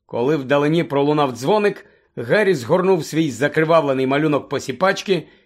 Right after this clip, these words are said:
і подався на гербологію, перев'язавши долоню Герміониною носовою хустинкою. Мелфоїв глумливий регіт і далі дзвенів йому у вухах. «Якщо він ще хоч раз обізве Гегріда дебілом»,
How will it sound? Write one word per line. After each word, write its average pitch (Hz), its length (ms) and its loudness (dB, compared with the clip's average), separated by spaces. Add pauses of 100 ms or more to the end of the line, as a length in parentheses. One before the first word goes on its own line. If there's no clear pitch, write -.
(120)
і 156 120 0
подався 151 500 0
на 147 100 0
гербологію, 139 720 0 (240)
перев'язавши 131 680 0
долоню 147 440 0
Герміониною 143 760 0
носовою 123 500 -2
хустинкою. 135 680 -6 (520)
Мелфоїв 156 680 0
глумливий 156 560 0
регіт 185 480 0 (300)
і 156 140 0
далі 165 400 2
дзвенів 135 500 -2
йому 127 240 0
у 131 140 0
вухах. 120 580 -8 (520)
«Якщо 101 480 -14
він 110 140 -12
ще - 340 -10
хоч 123 300 -10
раз 127 540 -6 (320)
обізве 139 580 0
Гегріда 135 600 0
дебілом», 123 800 0